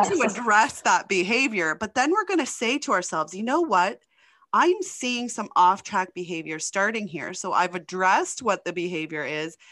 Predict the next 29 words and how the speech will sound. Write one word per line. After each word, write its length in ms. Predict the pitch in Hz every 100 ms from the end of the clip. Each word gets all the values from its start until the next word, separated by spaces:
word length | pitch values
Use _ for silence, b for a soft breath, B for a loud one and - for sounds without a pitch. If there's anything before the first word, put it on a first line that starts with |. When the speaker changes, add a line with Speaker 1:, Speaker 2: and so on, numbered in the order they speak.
| B B 202
Speaker 2:
and 180 | 220
now 240 | 220 208 240
I 100 | 262
think 240 | 262 226
I 80 | 220
just 220 | 202 202
need 140 | 202 196
to 80 |
pull 240 | 170 - 190
them 160 | 185
in 160 | 180 175
for 160 | 175 143
a 80 |
hug, 440 | 143 196 180 170 165
for 180 | - 147
a 60 |
cuddle, 520 | - - 185 175 165
for 180 | 165 160
a 80 | 143
snuggle. 400 | - 185 170 165
So 320 | - 196 190 B B B B B 277
it's 240 | 277 -
not 300 | 254 277 254
going 260 | 247 240 240
to 100 | 254
be 240 | 208 208
that 180 | 196 -
you 180 | 202 196
are 340 | 180 180 185